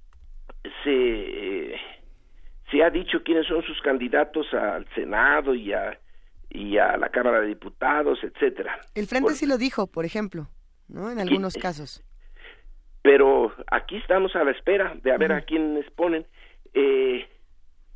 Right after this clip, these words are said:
Speaker 1: el de, eh, hay todavía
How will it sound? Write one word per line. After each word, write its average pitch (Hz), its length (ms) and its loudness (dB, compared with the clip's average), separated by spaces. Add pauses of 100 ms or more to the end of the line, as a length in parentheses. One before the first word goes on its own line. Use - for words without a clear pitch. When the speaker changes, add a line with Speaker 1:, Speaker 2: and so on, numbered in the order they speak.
(500)
Speaker 1:
el 127 340 2
de, 120 280 0 (720)
eh, - 160 -14 (240)
hay 180 520 0 (260)
todavía 165 640 2